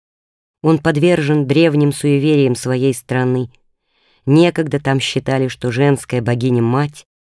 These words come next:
главнее всех небожителей». Таис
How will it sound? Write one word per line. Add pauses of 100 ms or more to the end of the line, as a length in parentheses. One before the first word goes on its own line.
(160)
главнее
всех
небожителей». (1300)
Таис